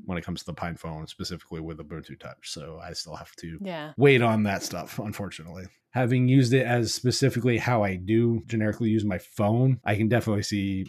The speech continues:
Speaker 1: it's a tough challenge, but it's not one that's not able to be accomplished.
Speaker 2: Right. It's only two days.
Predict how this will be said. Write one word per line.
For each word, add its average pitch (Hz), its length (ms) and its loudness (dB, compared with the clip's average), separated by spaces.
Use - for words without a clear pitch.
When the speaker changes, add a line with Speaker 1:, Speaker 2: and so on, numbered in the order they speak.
Speaker 1:
it's - 200 -2
a 110 40 -2
tough 160 380 4
challenge, 185 760 4
but 123 120 4
it's 117 160 0
not 123 240 2
one 110 180 0
that's 104 340 -2
not 101 380 -4
able 95 240 -6
to 90 80 -8
be 87 120 -8
accomplished. 80 680 -12
Speaker 2:
Right. 214 240 2
It's 226 160 -2
only 269 400 2
two 254 200 -6
days. - 500 -4